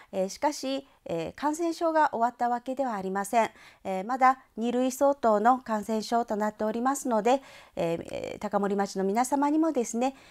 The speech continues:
引き続き、えー、感染予防にお気をつけをいただきたいと思います。えー、必要な場面では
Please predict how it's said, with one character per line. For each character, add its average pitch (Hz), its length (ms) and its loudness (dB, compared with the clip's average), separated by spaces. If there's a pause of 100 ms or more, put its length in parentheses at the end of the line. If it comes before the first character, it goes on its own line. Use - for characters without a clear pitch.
(140)
引 - 180 -16
き - 0 -
続 285 280 -2
き、 302 300 -2
え 170 240 0
ー、 - 40 -6
感 190 200 -4
染 190 160 -2
予 190 100 2
防 185 200 2
に 269 120 0
お 247 80 2
気 202 140 -4
を 196 80 0
つ - 80 -12
け 240 140 -2
を 277 60 4
い 269 60 0
た 226 120 -4
だ 208 100 2
き - 100 -12
た 208 140 2
い 208 80 0
と 196 80 -2
思 190 200 2
い 185 60 2
ま 226 140 6
す。 - 240 -4 (1900)
え 180 300 0
ー、 180 40 -6
必 - 220 -4
要 240 120 4
な 226 100 0
場 254 140 2
面 277 200 2
で 220 120 -2
は 269 220 4